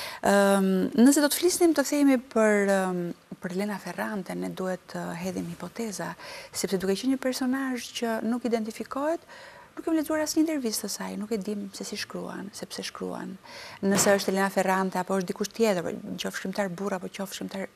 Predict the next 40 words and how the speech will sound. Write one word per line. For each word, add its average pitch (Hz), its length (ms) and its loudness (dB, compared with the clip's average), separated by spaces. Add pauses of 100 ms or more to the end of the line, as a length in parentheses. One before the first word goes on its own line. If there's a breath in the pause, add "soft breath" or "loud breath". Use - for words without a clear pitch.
(200)
grua, 190 280 -2
ne 185 120 -6
nuk 185 240 -8
dim 180 200 -6
asgjë. 180 400 -6 (440 loud breath)
Për 196 160 4
të, 202 120 6
kurse 196 280 6
Sa-, - 200 4
e, 185 200 4
Domenico 254 400 4
Sarnone 330 520 2 (380)
ka - 160 -14
folur - 360 -4
për - 180 -6
veten, - 480 -10
e, 180 240 -10
ka 196 160 -4
dhënë 208 240 -4
intervista. 175 560 -8 (720 loud breath)
E 185 400 4 (320)
mendoj 190 320 6
gjithmonë 220 460 2
që 190 100 -2
një 196 160 -2
shkrimtar 240 680 0 (120)
kur, 180 360 -2 (200)
kur 180 140 -6
përkthen 208 400 -4
një 226 100 0
autore, 220 320 -2
sidomos 180 320 -2
kur 202 140 0
e 196 60 -6
përkthen 202 360 -4 (160)
akoma 233 320 -2
për 220 140 0
herë 214 160 0
të 185 100 -4
dytë, - 280 -6